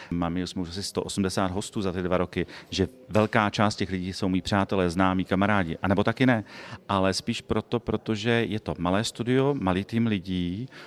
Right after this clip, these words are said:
je to útulný a ty lidi potom sami o sobě vlastně zapomenou, že jsou tam tři kamery. Mají pocit, že s tebou sedí na kafi, že si jen tak jako povídáte v gauči a v křesle a občas mě překvapí, když mi někdo z těch hostů řekne,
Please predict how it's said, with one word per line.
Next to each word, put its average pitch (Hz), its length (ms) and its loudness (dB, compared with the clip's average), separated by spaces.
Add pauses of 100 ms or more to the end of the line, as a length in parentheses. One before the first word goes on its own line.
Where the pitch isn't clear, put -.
(320)
je 90 300 2
to 87 540 0
útulný 95 920 2
a 95 80 -6
ty - 120 -2
lidi 110 200 2
potom 131 320 0
sami 127 240 0
o 123 120 -4
sobě 123 480 0 (320)
vlastně 113 340 0
zapomenou, 131 540 2
že 90 240 0
jsou 92 180 -6
tam 90 180 -2
tři - 160 -10
kamery. 73 480 -6
Mají 101 180 2
pocit, 117 320 -6
že 123 140 -2
s - 60 -6
tebou 123 220 0
sedí 127 240 -2
na 127 100 2
kafi, 123 320 -4
že 92 80 -4
si - 120 0
jen 113 100 4
tak 120 120 0
jako 123 180 0
povídáte 110 680 2
v 113 60 -4
gauči 104 360 2
a 113 40 0
v - 80 -6
křesle 101 480 -2 (480)
a 95 120 -4
občas - 340 -2
mě 135 120 2
překvapí, 110 520 -2
když 110 300 -6
mi 107 100 2
někdo 104 240 0
z - 60 -10
těch 113 120 -4
hostů 98 320 -6
řekne, 104 400 0